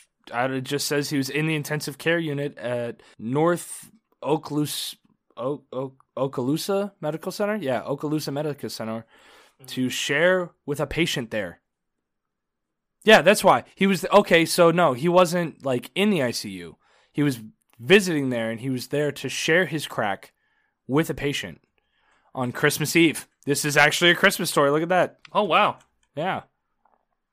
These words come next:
Speaker 1: Florida man flashes his ass at ihop after impersonating a police officer to get free food. <laughs>
Speaker 2: Wait, wait, wait, wait. You can get free food if you flash your ass at ihop?
Speaker 1: No, if you
Speaker 2: What,
Speaker 1: impersonate
Speaker 2: what
Speaker 1: a police officer.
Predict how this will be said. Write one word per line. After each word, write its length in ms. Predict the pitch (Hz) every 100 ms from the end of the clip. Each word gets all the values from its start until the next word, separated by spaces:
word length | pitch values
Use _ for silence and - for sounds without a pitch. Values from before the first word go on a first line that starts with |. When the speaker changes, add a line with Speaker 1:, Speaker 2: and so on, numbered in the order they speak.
| _ _
Speaker 1:
Florida 300 | - 175 208
man 180 | 202 196
flashes 440 | 175 180 - 170
his 160 | 151 143
ass 400 | 160 139 - - _ -
at 140 | 123
ihop 500 | 123 160 143 139 - -
after 240 | 135 147
impersonating 580 | 135 147 160 165 160 156
a 40 |
police 260 | 143 175 214
officer 320 | 147 - 175
to 80 | 170
get 160 | 180 180
free 140 | 202
food. 300 | 202 247 139 _ _ - - - - -
<laughs> 680 | - - - _ - 254
Speaker 2:
Wait, 300 | - 240 - -
wait, 180 | 123
wait, 300 | 113 120 101
wait. 280 | 110 104 - _ _ _ _
You 220 | 92 117 131
can 480 | 131 117 110 107
get 300 | 104 117 123
free 220 | - 135 139
food 580 | - 185 143 110 104 -
if 120 | -
you 80 | 110
flash 460 | - 110 110 107
your 100 | 113
ass 360 | - 104 104 -
at 100 | 92
ihop? 520 | 104 120 151 196 - _ _ _ _ -
Speaker 1:
No, 220 | 151 107
if 120 | 107
you 100 | 120
Speaker 2:
What, 120 | 160 131
Speaker 1:
impersonate 320 | 127 147 127
Speaker 2:
what 20 | 107
Speaker 1:
a 20 |
police 320 | 113 127 131
officer. 320 | 90 - -